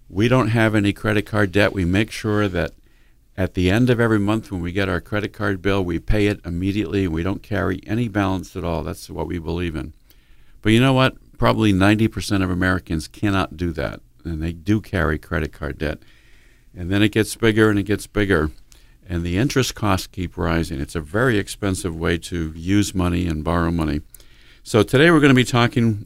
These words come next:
um, with American Credit Counseling Service. They're located in Plainville, which is, uh, is Plainville actually the home of a casino?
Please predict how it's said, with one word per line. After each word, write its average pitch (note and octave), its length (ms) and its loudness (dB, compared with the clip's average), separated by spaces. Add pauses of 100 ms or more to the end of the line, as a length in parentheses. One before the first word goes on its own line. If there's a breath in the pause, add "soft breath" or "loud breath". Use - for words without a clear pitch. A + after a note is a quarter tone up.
um, E2+ 380 -2
with F2+ 320 0
American G2+ 480 2
Credit G#2 320 -2
Counseling G2+ 520 0
Service. G2+ 500 -4 (420 soft breath)
They're F2 160 0
located G#2 540 2
in E2 140 0
Plainville, A2 600 2
which F#2+ 240 -2
is, F2+ 320 -4 (580 soft breath)
uh, E2 380 -2
is E2+ 160 -6
Plainville C#3+ 460 2
actually A#2+ 300 2
the F2+ 140 2
home G#2 300 4
of A#2 80 0
a A2+ 60 -2
casino? B2 560 0